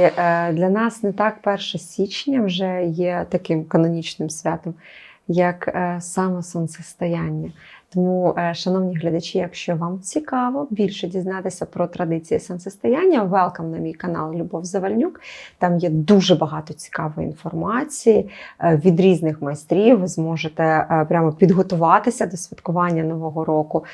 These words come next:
І, е, я дуже вдячна,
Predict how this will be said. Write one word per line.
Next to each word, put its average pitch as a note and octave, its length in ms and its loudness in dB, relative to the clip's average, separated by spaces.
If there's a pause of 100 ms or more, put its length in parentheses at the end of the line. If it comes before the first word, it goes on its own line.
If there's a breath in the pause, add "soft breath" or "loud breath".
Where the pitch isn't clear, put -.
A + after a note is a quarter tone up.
(580 loud breath)
І, F3+ 340 6 (120)
е, E3+ 500 2 (500)
я F3 240 4
дуже D#3+ 440 0
вдячна, D#3 640 -2